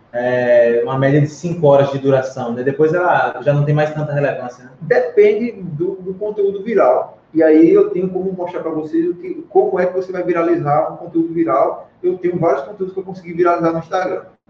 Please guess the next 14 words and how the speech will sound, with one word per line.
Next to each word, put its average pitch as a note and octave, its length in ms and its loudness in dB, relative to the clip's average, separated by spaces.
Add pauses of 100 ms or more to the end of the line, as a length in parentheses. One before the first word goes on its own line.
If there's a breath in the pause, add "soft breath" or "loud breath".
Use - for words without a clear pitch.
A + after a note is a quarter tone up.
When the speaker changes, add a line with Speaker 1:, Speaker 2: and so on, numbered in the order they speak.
(440)
Speaker 2:
Mas A3 160 0
o - 20 -2
que C4 80 -8
que C4+ 60 -4
acontece? C4+ 640 -2 (200)
É, D3 500 2
quando B3 200 -2
você B3 240 -2
faz - 220 2
essa G3 180 -2
estratégia D#3 680 2
e D3 80 2
você D#3+ 240 -4
começa D3+ 760 -2